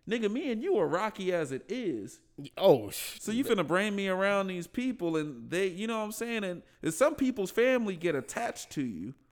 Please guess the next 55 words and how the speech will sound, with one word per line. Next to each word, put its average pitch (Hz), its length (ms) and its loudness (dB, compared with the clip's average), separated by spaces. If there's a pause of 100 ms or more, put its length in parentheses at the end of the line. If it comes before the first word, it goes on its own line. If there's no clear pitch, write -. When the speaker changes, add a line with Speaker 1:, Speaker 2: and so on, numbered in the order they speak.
Speaker 2:
Yeah, 202 180 12
you 185 200 12
ain't 233 140 4
lying. 233 320 2
Speaker 1:
And 147 80 2
you 220 120 0
get 202 120 4
attached 185 440 0
to 160 60 -10
them, 220 420 0
you 220 100 -2
building 196 320 2
that 185 180 0
rapport, 240 360 -4
nigga, 202 180 -4
the 180 80 -2
bitch 226 280 -6
cheat 277 220 -6
on 196 180 -2
you, 196 200 -8 (480)
you 254 160 -2
looking 208 220 0
at 202 100 0
everybody 208 480 2
crazy 123 480 -6
now. 107 260 -14 (440)
Speaker 2:
Exactly. 92 640 -4
Speaker 1:
You 151 60 -8
feel 220 200 -2
me? 214 200 -6 (320)
So 180 420 2
that 185 240 2
was 190 160 4
one 190 200 -2
of 180 60 -2
the 170 80 -2
main 175 300 0
arguments 170 500 -2
we 175 120 -2
had 160 280 0
in 139 80 -6
the 139 60 -4
beginning. 151 500 -4
I 190 80 0
was 180 140 -4
just 139 120 -12
like, 117 140 -6
"Bro, 156 140 -4
you 135 160 -6
not 165 260 -8
finna 147 240 -8
come 196 280 -10
meet 127 160 -8
my 113 160 -8
people." - 440 -8